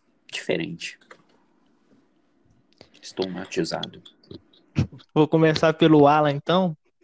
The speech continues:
Speaker 2: Pra mim, nota sete. O Alan, depois que ele aprendeu a fazer falta, porque antigamente ele fazia falta por qualquer coisa, ele melhorou bastante. A saída de bola dele é muito boa, pra mim sempre foi, mas agora ele tá dosando as faltas dele, ele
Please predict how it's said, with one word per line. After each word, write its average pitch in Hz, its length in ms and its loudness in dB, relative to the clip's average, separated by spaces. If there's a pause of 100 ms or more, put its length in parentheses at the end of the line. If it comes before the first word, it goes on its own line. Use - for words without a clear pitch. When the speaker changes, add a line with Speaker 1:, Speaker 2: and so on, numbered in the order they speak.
(160)
Speaker 2:
Pra 185 160 0
mim, 170 140 2
nota 160 280 2
sete. - 640 -2 (500)
O 294 140 4
Alan, 233 240 4
depois 175 340 2
que - 100 -4
ele 165 380 -2
aprendeu 175 840 2
a 170 60 2
fazer 160 340 2
falta, 185 640 -2 (100)
porque 147 240 -4
antigamente 147 520 0
ele 143 80 -4
fazia 147 280 0
falta - 300 -2 (100)
por 151 80 -6
qualquer - 420 0 (100)
coisa, 147 500 4 (440)
ele 165 200 2
melhorou 175 400 4
bastante. 165 580 0
A 143 40 0
saída 151 280 0
de 147 100 -6
bola 151 220 4
dele 147 180 -2
é 180 60 0
muito 190 320 -2
boa, 170 420 0
pra 147 140 -2
mim 147 100 -2
sempre 175 320 -4
foi, 165 380 0 (640)
mas 170 220 2
agora 180 260 4
ele 190 140 0
tá 185 140 2
dosando 190 560 2
as 156 120 0
faltas 147 380 0
dele, 139 160 0
ele 151 160 0